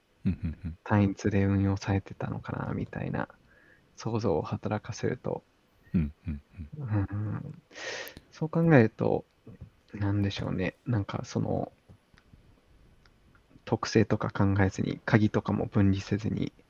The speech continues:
Speaker 1: うん。
Speaker 2: こう、雑に移転しちゃったのかなとか、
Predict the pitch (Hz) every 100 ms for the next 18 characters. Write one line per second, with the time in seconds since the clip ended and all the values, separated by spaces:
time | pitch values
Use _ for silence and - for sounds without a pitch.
0 | _ - - 76 69 69 - _ - -
1 | - - - - - - - - - -
2 | 135 107 95 - 95 98 98 104 104 -
3 | - - 117 - 98 - - - - 110
4 | 104 - - - - - - - -